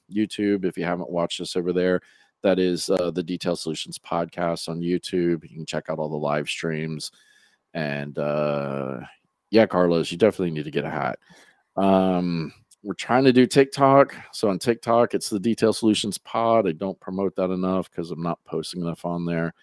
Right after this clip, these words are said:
Um, but I did post a little, uh, something on there today. All right, so M T E is done and over with. We had a blast. Hope you guys enjoyed it. Um,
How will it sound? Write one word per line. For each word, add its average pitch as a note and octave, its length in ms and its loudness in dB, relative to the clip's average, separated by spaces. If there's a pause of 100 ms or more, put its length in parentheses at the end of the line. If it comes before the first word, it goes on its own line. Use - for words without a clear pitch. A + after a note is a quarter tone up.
(500)
Um, D#2 840 -4 (320)
but F#2 80 0
I F#2+ 60 6
did F#2 240 2
post F2 320 -2
a F2 60 -2
little, D#2+ 420 0
uh, D#2+ 280 -2
something D#2+ 360 -6
on D2+ 140 -6
there C#2 140 -8
today. D2 360 -6 (640)
All D#3 80 6
right, F#3 180 6
so C3 120 0
M D3+ 160 6
T D3+ 480 8
E B2+ 60 4
is A2+ 180 6
done B2 300 6
and G#2 180 0
over C3+ 280 10
with. C3 360 8
We F#2+ 60 0
had F#2+ 180 0
a - 20 2
blast. A2+ 540 2
Hope G2+ 180 -2
you G2 140 -2
guys G2+ 640 4
enjoyed A2+ 580 2
it. A#2 280 4 (800)
Um, F#2+ 520 -2